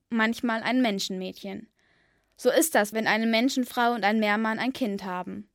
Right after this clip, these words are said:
Das hatte ich erst einige Zeit zuvor entdeckt,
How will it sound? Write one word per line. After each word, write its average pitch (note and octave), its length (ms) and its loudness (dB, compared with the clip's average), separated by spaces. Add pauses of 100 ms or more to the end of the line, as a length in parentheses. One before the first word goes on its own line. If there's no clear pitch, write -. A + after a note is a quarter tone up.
(880)
Das B3+ 240 4
hatte C#4+ 200 4
ich B3+ 120 4
erst A#3 320 0
einige B3+ 340 4
Zeit B3 300 0
zuvor B3+ 360 6
entdeckt, G3 540 -4